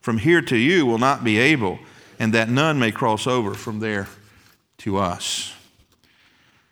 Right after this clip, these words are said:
There's something about the rich man's words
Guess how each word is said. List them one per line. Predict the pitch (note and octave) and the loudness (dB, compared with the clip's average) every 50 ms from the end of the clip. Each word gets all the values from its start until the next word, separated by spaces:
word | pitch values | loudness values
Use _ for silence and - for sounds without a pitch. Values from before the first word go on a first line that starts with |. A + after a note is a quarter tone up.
| _ _ _ _ _ _ _ _ _ _ _ _ _ _ _ _ _ _ _ _ _ _ | _ _ _ _ _ _ _ _ _ _ _ _ _ _ _ _ _ _ _ _ _ _
There's | - B2 A2+ | 0 0 2
something | - - F#3 F#3 D#3 E3+ E3+ | 2 2 2 2 2 0 0
about | D3+ C#3+ D3 C#3 C3+ - | 2 4 4 4 4 2
the | D3+ | 0
rich | C#3+ D3 D#3 D3 - | 0 0 0 0 -2
man's | - D3+ C#3 B2 A2+ G2+ | -2 -2 0 0 -2 -2
words | G#2+ A2+ B2+ B2+ A2+ G#2 G2+ G#2 A#2 A2+ G#2+ | -2 0 2 2 4 4 2 0 0 -4 -6